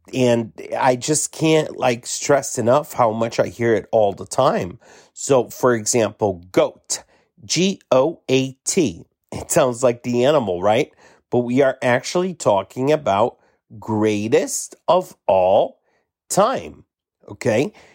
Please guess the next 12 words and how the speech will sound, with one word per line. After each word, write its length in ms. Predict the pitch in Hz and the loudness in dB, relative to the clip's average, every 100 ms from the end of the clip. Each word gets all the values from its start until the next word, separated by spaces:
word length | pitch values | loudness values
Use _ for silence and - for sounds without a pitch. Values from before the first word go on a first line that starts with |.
| _ | _
So, 440 | - - 151 117 98 | -10 -2 2 2 -2
goat, 640 | 87 - 143 95 _ - - 98 | -2 0 0 -2 _ -16 -16 -4
greatest 600 | 123 117 131 208 - - | 0 0 2 -2 0 -2
of 160 | 151 | 2
all 180 | 104 98 | 0 0
time. 460 | - 202 143 80 80 | 0 0 0 -6 -18
So 260 | - - 123 | -8 0 2
I 100 | 117 | 2
can 200 | - 135 | -2 -6
say, 480 | - 113 101 98 101 _ _ | -2 0 0 -2 -6 _ _
"Michael 460 | 107 139 190 226 185 | 0 0 2 0 -2
Jordan 680 | 107 104 101 104 147 254 | -4 -4 -4 0 0 0